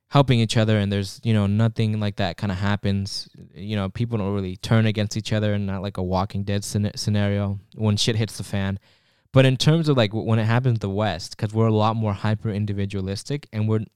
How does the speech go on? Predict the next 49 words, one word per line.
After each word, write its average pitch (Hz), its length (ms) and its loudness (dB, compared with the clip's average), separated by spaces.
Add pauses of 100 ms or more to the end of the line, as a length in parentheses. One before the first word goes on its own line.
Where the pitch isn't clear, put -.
(300)
we 127 160 4
lost 120 320 2
our 113 60 0
sense 110 240 -4
of 104 80 -6
community, 107 440 -2
I 104 120 -6
feel, 120 440 -6
a - 60 -12
lot 98 220 -8
more 104 280 -4
in 113 140 -6
some - 180 -6
areas. 127 540 -2 (920)
I 127 60 0
mean, 135 160 6
a 127 40 4
good 139 120 4
example 123 320 2
was 110 120 2
Hurricane 113 320 2
Katrina. 104 460 0 (280)
Uh, 101 200 -4 (280)
people 120 280 -2
were 113 80 4
looting 117 320 2
each 113 160 -2
other. 113 260 0
People 113 340 -2
didn't 107 140 0
have 101 240 -4
guns, 113 640 0
and 98 360 -6
they 107 100 0
wanted 104 220 2
to 101 40 2
defend 113 240 0
themselves. 107 280 -4
They 101 80 -4
couldn't. 117 400 -4 (400)
Some 127 160 -6
people 123 260 4
were 110 380 2 (440)
attacking 113 460 0
each 120 220 0
other. 120 260 2
You 113 160 -2
know, 107 80 2
things 120 460 -2